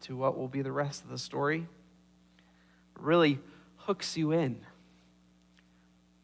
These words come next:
Finding Nemo hooks you in. Anyways. I know, it's a dad joke. It's a... Here in the beginning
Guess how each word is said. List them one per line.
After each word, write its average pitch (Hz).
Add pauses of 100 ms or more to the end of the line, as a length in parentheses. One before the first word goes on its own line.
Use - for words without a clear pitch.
(220)
Finding 127
Nemo 117 (300)
hooks -
you -
in. 117 (1080)
Anyways. - (1400)
I 156
know, 143
it's 127
a 160
dad 123
joke. 127 (140)
It's 127
a... 131 (4000)
Here 233
in 202
the 185
beginning 180